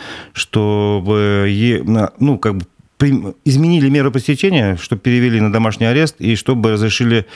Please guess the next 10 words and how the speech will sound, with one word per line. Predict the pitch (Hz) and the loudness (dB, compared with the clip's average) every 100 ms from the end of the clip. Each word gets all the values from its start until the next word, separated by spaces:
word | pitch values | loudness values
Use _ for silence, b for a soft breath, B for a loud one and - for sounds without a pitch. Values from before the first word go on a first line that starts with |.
| B | B
свидание | - 120 110 113 107 | -4 -2 0 0 0
с | |
родственниками. | 135 110 95 90 90 98 | 0 0 -2 0 0 -2
Вот | - | -4
как, | - 131 127 - | -4 -4 -2 -2
э, | 104 104 104 | 0 0 0
судья | 98 - 104 98 120 117 101 92 85 80 - - B | -2 -4 -2 0 0 0 0 -2 -2 -6 -10 -20 B
аргументировал | 101 95 104 104 - 110 104 | -4 -2 0 0 0 0 0
отказ, | - 113 101 - | -2 -2 -2 -6
э, | - 87 87 | -4 -2 -2